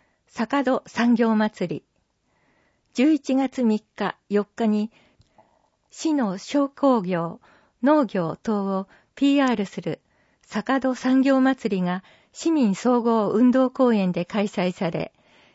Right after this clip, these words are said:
約四万四千名が来場しました。爽やかな秋晴れのもと、会場は六十を超える飲食、農産物販売の出店等で賑わい、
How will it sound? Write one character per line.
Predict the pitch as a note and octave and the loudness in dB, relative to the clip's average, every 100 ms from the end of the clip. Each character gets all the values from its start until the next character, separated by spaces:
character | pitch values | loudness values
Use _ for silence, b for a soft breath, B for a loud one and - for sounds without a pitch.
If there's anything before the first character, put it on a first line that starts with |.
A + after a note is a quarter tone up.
| b | b
約 | B3 C#4+ A3+ | -2 -2 -2
四 | G3 A#3+ C#4 C#4+ | 2 2 4 2
万 | D4 A3 | 2 2
四 | G3 B3+ | 2 2
千 | D4 C#4+ C#4+ C4 | 2 2 4 6
名 | C4 A#3+ | 4 4
が | A#3 - | 0 0
来 | G3 F#3 | -2 -2
場 | F#3 G3 | -2 -4
し | F#3+ G3 | -4 -4
ま | F#3+ | -4
し | F#3+ | -6
た。 | - F3+ - _ b b b b b b b | -8 -10 -10 _ b b b b b b b
爽 | - G#3+ C#4 | -4 0 2
や | C4+ | 2
か | A#3+ F#3+ | 0 -2
な | F3+ C#3+ | -2 -2
秋 | - F#3 A3+ | -6 -6 -2
晴 | G#3+ | 0
れ | G#3 | 0
の | G3+ G3 | 2 0
も | F#3 | -2
と、 | - F#3 F3 - b b b _ | -4 -6 -6 -10 b b b _
会 | B3+ C4 | -2 0
場 | C4 B3+ | 0 -2
は | B3 B3 b b b | -2 -6 b b b
六 | G#3 G3+ D4+ | -6 -2 -2
十 | D4 D#4+ C#4 | 0 0 2
を | F#3+ F3+ | 0 -2
超 | G#3 | -4
え | G3 F#3+ | -4 -2
る | F3 - b b b - | -4 -6 b b b 0
飲 | G#3+ A#3 | 2 2
食、 | - A3+ - G3 - b b | 0 -8 -6 -8 -8 b b
農 | G#3+ B3+ | 0 0
産 | C4+ D4 | 0 0
物 | C#4+ C4+ C#4 | 0 -2 -2
販 | C4+ C4+ | 0 0
売 | G#3 F#3 E3+ | 0 -2 -2
の | E3 - | -4 -6
出 | - G3+ | -8 -8
店 | - A3+ A3 | -4 -2 -2
等 | - G#3+ G#3 | -2 -6 -2
で | G3+ G#3+ - | -4 -4 -4
賑 | F#3 F#3 G#3+ | -4 -2 -2
わ | G#3 F3 | 0 -4
い、 | E3 | -8